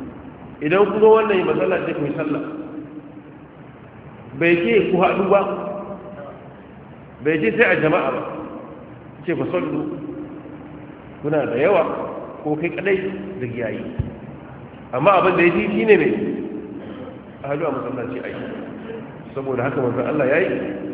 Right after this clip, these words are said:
kuma taron jama'a koyaushe, musamman abin da ya shafi aikin ibada, akwai albarka a ciki.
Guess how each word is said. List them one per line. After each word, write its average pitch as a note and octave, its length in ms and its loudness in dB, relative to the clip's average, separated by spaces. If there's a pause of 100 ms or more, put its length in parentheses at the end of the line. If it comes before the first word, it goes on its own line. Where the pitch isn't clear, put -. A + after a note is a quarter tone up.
(340)
kuma C#3+ 160 -2
taron C#3 320 2
jama'a C3+ 380 2
koyaushe, C3 440 2 (1000)
musamman D3 400 2
abin C#3 100 0
da C#3+ 60 0
ya - 160 -2
shafi - 160 0
aikin G#2 240 -2
ibada, C3 280 4 (200)
akwai C#3+ 160 -2
albarka B2 360 -2
a - 40 -4
ciki. - 320 -8